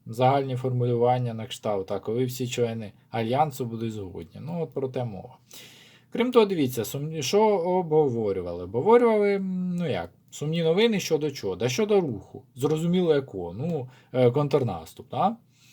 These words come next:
Так як він зараз іде, відповідно обговорювали, що, ну, якби,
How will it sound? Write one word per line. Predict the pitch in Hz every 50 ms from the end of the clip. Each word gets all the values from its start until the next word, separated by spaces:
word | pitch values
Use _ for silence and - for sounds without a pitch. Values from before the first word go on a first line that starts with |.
| _ _ _ - - - _
Так | - 143 147 139 131
як | 143 131 131
він | 139 131 131
зараз | 123 127 120 113 113 113
іде, | 123 127 135 190 233 277 302 285 254 214 165
відповідно | 139 131 127 127 143 143 143 139 135
обговорювали, | 127 123 120 120 120 127 151 185 208 185 160 139 131
що, | 123 123 - 120
ну, | 117 131 143 135 123
якби, | 120 123 123 113 107 98 104 104